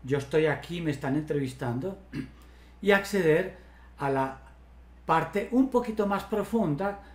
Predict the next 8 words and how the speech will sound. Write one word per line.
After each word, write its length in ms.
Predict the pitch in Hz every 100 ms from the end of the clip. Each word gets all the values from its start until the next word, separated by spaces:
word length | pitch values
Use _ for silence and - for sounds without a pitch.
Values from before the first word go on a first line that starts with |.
| - - -
que 120 | 160
han 300 | 147 170 160
dado 260 | 170 175 185
en 140 | 185
llamar 460 | 156 131 135 147 -
el 140 | 185
subconsciente, 1000 | - 202 202 160 135 131 208 156 139 123 - - - - - - - - - - - - - - - - - - - - - - - - - -
para 500 | 185 175 185 185 -